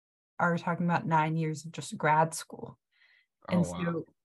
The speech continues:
Speaker 1: in comparison, like, having that funding source, and I also had two
Speaker 2: Mm.
Speaker 1: years of graduate L samp funding to go back to L samp.
Speaker 2: Nice.
Speaker 1: Um, I didn't have to worry about money.
Speaker 2: That's
Speaker 1: And
Speaker 2: good.
Speaker 1: that is, it's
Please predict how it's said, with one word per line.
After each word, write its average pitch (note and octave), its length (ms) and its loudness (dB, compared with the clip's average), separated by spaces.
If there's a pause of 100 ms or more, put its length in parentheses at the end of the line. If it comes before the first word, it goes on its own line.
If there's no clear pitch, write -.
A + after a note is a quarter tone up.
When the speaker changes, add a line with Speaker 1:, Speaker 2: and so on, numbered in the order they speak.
(720)
Speaker 1:
in G#3 200 8
comparison, F#3+ 880 4
like, - 180 -6
having F#3 560 2
that D#3+ 200 2
funding F3 340 0
source, - 400 -4
and E3 80 0
I D#3+ 100 4
also F3 200 2
had E3 140 2
two A#2 160 -2
Speaker 2:
Mm. F3+ 40 2
Speaker 1:
years E3 380 0
of D#3+ 100 -8
graduate D3+ 540 0
L A#3+ 160 4
samp E3 300 -4
funding E3 500 -2
to - 100 -18
go D#3 140 -2
back D3 280 -2 (260)
to D3+ 240 -2
L E3 160 2
samp. - 440 -6 (640)
Speaker 2:
Nice. E3+ 220 0
Speaker 1:
Um, D#3+ 60 -2 (420)
I F#3+ 80 4
didn't G3+ 260 6
have G3+ 120 0
to F#3+ 180 0 (180)
worry F#3 460 0
about D#3+ 320 -2
money. F#3+ 560 0 (540)
Speaker 2:
That's F3 200 0
Speaker 1:
And D#3 140 -2
Speaker 2:
good. G2 260 -10 (480)
Speaker 1:
that F3+ 240 4
is, F3 280 -4 (420)
it's - 480 -8